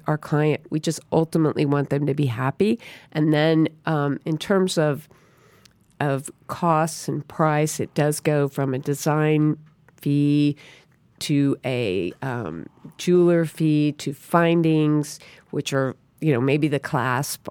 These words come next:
on the necklace or things like that.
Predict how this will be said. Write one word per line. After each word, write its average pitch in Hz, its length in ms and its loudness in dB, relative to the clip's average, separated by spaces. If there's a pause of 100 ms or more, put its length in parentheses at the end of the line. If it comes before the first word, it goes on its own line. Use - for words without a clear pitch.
on 135 320 0
the 135 140 2
necklace 135 720 -2
or 127 340 -2 (260)
things 139 280 -4
like 139 180 -6
that. 190 300 -2